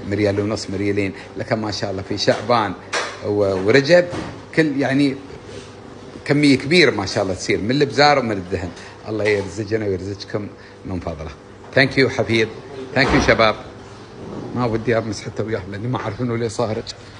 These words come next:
ما ودي حتى أضحك والله، كان تبون الصدق. ناق منهم، ناق منهم. الله أعلم، ما أدري منو. دراني.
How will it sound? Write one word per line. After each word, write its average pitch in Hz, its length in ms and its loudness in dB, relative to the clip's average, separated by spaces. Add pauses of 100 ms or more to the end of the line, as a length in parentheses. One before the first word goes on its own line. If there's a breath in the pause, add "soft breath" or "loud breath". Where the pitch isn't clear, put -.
(200 loud breath)
ما 131 100 2
ودي 120 280 0
حتى - 260 -8
أضحك - 340 -12
والله، 107 160 -14 (100)
كان 95 100 -8
تبون 95 260 -10
الصدق. - 320 -12 (340 loud breath)
ناق 101 200 -2
منهم، 104 320 -4
ناق 90 180 -10
منهم. 87 160 -10 (160)
الله 117 280 0
أعلم، 120 220 -8
ما 135 140 4
أدري 240 180 0
منو. 262 220 0 (560 loud breath)
دراني. 185 360 4